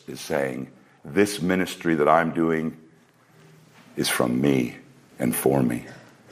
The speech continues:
And Christ will have no other glories in his presence."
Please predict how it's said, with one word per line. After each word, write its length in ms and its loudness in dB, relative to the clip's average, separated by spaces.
And 260 2
Christ 480 2
will 120 2
have 360 0
no 400 0
other 220 -2
glories 720 -8
in 220 -2
his 540 -4
presence." 760 0